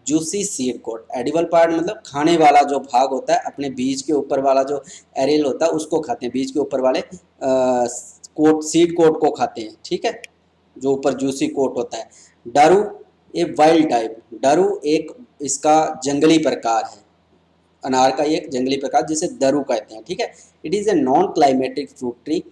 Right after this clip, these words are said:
यह नॉन क्लाइमेट्रिक fruit tree होता है। नॉन क्लाइमेट्रिक मतलब जो इसके फल होते हैं वो पेड़ पे ही पकते हैं और पके हुए फलों को ही तोड़ा जाता है, जैसे कि citrus के अंदर तोड़ा जाता है, नींबू के अंदर तोड़ा जाता है,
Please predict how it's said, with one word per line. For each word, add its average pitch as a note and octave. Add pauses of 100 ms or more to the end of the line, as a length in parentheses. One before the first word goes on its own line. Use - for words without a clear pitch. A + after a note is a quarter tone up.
(440)
यह E3+
नॉन D#3+
क्लाइमेट्रिक D3
fruit C3
tree C3
होता B2
है। D#3
नॉन C3+
क्लाइमेट्रिक D3
मतलब D3
जो D#3
इसके D3
फल D3+
होते D#3
हैं E3+ (240)
वो D#3+
पेड़ D#3
पे E3
ही F#3+ (100)
पकते B2+
हैं A2 (340)
और -
पके D#3
हुए F#3
फलों D#3+
को D#3+
ही F#3
तोड़ा C3+
जाता A#2+
है, A2
जैसे B2
कि G3
citrus D#3
के D3
अंदर B2
तोड़ा A#2
जाता A2+
है, A2
नींबू C3
के C#3+
अंदर A#2+
तोड़ा A2+
जाता G#2+
है, -